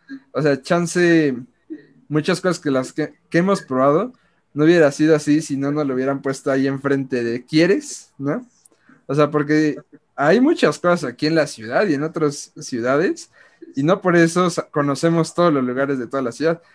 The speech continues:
Yo creo que es más como las coincidencias que va teniendo que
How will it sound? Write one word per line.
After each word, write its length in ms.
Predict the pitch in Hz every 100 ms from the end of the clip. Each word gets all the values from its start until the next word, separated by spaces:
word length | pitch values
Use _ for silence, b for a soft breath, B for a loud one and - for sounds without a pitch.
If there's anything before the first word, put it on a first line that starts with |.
| b _
Yo 100 | 151 180
creo 140 | 175
que 80 | 151
es 120 | 147
más 200 | 156 151
como 200 | - 160
las 200 | 127 120
coincidencias 640 | - 127 131 139 143 165 156
que 120 | 131
va 180 | 127 127
teniendo 520 | 143 139 135 143 143
que 140 | 139